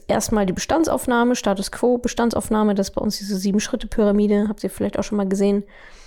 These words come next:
Status Quo, Bestandsaufnahme, wo stehe ich eigentlich, hab ich Schulden, ja, nein, wie hoch sind die, in welche Richtung zeigt das Fähnchen,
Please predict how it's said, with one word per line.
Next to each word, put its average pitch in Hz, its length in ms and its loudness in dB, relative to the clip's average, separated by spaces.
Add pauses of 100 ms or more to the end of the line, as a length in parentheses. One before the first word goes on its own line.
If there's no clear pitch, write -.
(220)
Status 330 320 2
Quo, 302 160 2
Bestandsaufnahme, 202 800 2
wo 311 180 4
stehe 240 280 0
ich - 160 -2
eigentlich, 208 500 0
hab - 160 0
ich 220 100 -6
Schulden, 220 380 2
ja, 208 220 2
nein, 202 380 2
wie 202 120 0
hoch 202 160 0
sind 214 260 2
die, 208 200 4
in 208 100 2
welche 190 260 2
Richtung 196 640 0
zeigt 196 460 0
das 190 160 0
Fähnchen, 214 600 2